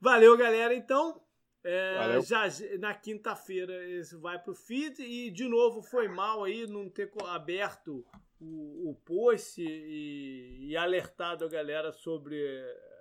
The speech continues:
Speaker 1: a questão lá de, de acom-, dos nossos apoiadores acompanhar com a gente o, o, essa gravação.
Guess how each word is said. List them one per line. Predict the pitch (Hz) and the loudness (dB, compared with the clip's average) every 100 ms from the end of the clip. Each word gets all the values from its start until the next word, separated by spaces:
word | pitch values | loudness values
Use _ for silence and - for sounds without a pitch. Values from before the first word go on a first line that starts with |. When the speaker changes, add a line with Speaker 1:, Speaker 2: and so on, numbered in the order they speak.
| 87 | -20
Speaker 1:
a | 135 | -20
questão | 131 147 139 143 139 | -12 -12 -12 -12 -12
lá | 135 135 | -12 -12
de, | 131 131 135 135 | -14 -14 -12 -10
de | |
acom-, | 135 - 143 135 | -10 -10 -12 -10
dos | 135 | -4
nossos | 151 147 151 | -4 -2 -6
apoiadores | - 151 135 139 135 | -4 -4 -4 -4 -6
acompanhar | 139 135 147 135 139 131 131 | -6 -8 -12 -10 -10 -10 -10
com | 139 | -10
a | 131 | -10
gente | 120 131 123 - | -10 -12 -12 -12
o, | 127 | -12
o, | 117 117 113 107 107 - _ | -12 -14 -16 -18 -20 -20 _
essa | 127 - 135 | -16 -12 -10
gravação. | 135 151 196 - 202 269 | -8 -8 -8 -4 -2 -2